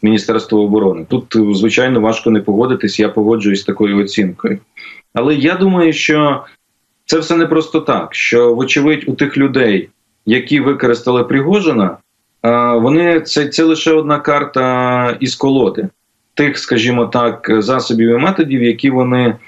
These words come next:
будуть в майбутньому застосовувати, а кінцева мета — це відсторонити Путіна від влади тими чи іншими способами. От Пригожин — це ще один дзвіночок, який продемонстрував,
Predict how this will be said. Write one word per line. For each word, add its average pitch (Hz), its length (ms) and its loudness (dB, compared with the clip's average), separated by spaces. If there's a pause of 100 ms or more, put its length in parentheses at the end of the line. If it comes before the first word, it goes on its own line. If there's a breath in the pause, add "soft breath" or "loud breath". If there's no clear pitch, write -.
(260 loud breath)
будуть 123 300 0
в - 20 -2
майбутньому 117 540 2
застосовувати, 170 760 0
а 131 100 0
кінцева 180 420 0
мета — 156 320 0
це 151 140 -2
відсторонити 139 560 0
Путіна 120 420 0
від 110 120 2
влади 90 360 0 (460)
тими 123 240 0
чи 117 140 -2
іншими 107 360 2
способами. 95 640 -4 (280 loud breath)
От 147 200 0
Пригожин — 170 440 0
це 147 120 -2
ще - 180 0
один 147 260 0
дзвіночок, 110 520 0
який 104 220 0
продемонстрував, 143 840 0